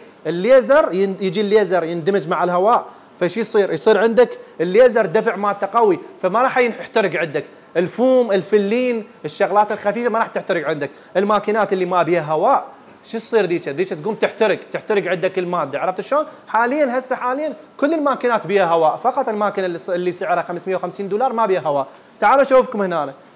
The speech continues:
هذه هنا أداة تريد تضيف، طبعًا مصعد متحرك، هذه مصعد متحرك، لا هاي مصعد ثابت. هذه، هذه مصنع ثابت مو متحرك.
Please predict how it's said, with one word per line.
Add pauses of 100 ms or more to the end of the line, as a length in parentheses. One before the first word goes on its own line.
(120)
هذه
هنا (300)
أداة
تريد
تضيف، (480)
طبعًا
مصعد
متحرك، (400)
هذه
مصعد
متحرك، (340)
لا
هاي
مصعد
ثابت. (4000)
هذه، (340)
هذه
مصنع
ثابت
مو
متحرك.